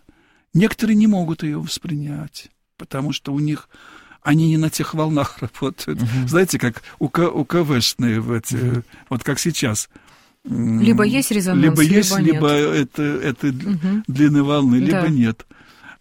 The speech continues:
Speaker 1: Бывает такое, что я, у, у, у меня, я очень раньше удивлялся, думаю, ну почему же этому человеку не понравилось, как я сыграл? Все в экстазе, а этот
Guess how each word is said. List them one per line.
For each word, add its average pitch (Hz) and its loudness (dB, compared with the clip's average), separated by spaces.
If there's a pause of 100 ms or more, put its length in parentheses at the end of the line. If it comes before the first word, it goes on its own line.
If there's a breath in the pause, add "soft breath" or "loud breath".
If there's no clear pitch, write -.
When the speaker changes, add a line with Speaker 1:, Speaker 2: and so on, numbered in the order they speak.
(160)
Speaker 1:
Бывает 202 2
такое, 175 -4
что - -6
я, 165 -2
у, - -8
у, 165 -8
у 160 0
меня, 165 0
я 160 -2
очень 160 -4
раньше 143 -4
удивлялся, 135 -4
думаю, 110 2
ну 107 -4
почему 135 -4
же 156 -6 (200 loud breath)
этому 139 -2
человеку 143 -2
не 139 0
понравилось, 127 -4
как - -12
я 110 -6
сыграл? - -10 (240 loud breath)
Все - -4
в 123 -2
экстазе, 127 -4
а 110 -6
этот - -12